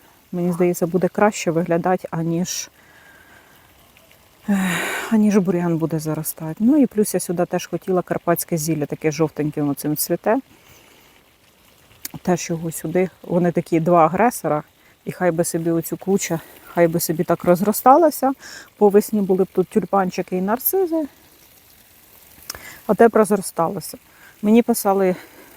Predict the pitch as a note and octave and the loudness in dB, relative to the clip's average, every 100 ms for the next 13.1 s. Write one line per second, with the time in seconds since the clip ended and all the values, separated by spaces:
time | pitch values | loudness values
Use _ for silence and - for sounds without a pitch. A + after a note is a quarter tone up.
0 | - _ F#3+ G3+ D4 B3+ E3+ - - E3 | -20 _ 2 4 2 0 -2 -4 -8 -6
1 | E3 D#3+ - - D3+ - - - - - | -4 -8 -8 -8 -10 -12 -20 -20 -20 -20
2 | - - F3 F3 F3 E3+ E3+ F3+ E3+ E3+ | -20 0 2 4 4 2 2 2 2 0
3 | - D3+ D#3 - - E3+ E3+ F#3 F3+ E3+ | 0 -4 -4 -10 -10 -2 0 0 0 2
4 | G3 A3 F3 F#3+ F3+ F3+ E3 D#3 D#3 D#3 | 2 2 -2 0 0 -2 -2 -6 -6 -2
5 | D3 - C#3 C#3 D3 D#3+ D3+ D3 C3+ D3+ | -2 -4 -6 -4 -2 0 0 0 2 2
6 | G3 F3+ D#3+ - D#3 - C#3 C#3+ D3 - | 2 -2 -4 -2 -2 -2 -6 -6 -10 -10
7 | C#3+ C#3 - - - - - - - - | -8 -6 -10 -16 -20 -20 -20 -20 -20 -20
8 | - - - D3+ E3+ G3 G#3 G#3 G3 - | -20 -12 -6 -2 0 2 4 2 -2 -8
9 | - - - - - D#3 D3+ C#3+ - - | -20 -20 -20 -12 -6 -2 -2 -4 -8 -20
10 | - - - - - - - - - - | -20 -20 -20 -20 -20 -20 -20 -20 -20 -8
11 | E3 G3 G#3 - - G3+ F3 - E3+ - | 0 2 2 -2 -2 0 -2 -2 -2 0
12 | G3+ - D#3+ D#3 D3+ - D#3 D3+ D3 C#3+ | 0 0 -2 0 0 0 0 0 0 0
13 | B2+ | 0